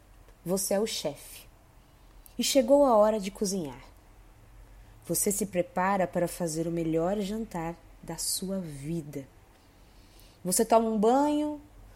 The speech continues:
coloca a melhor roupa, arruma o cabelo e vai até a cozinha. Respira fundo.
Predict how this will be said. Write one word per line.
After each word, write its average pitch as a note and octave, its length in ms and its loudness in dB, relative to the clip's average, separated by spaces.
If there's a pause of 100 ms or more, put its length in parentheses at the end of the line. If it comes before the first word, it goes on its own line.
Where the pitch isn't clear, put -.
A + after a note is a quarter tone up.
(120)
coloca F#3+ 440 2
a F#3 40 -4
melhor F#3 380 2
roupa, G3+ 580 -4 (640)
arruma F3 340 -4
o - 20 -4
cabelo F3 680 -4 (720)
e F3 60 -4
vai E3+ 220 -2
até E3+ 180 -8
a G#3 60 -6
cozinha. C#3+ 640 -6 (2250)
Respira F3+ 720 -8
fundo. D3+ 680 -14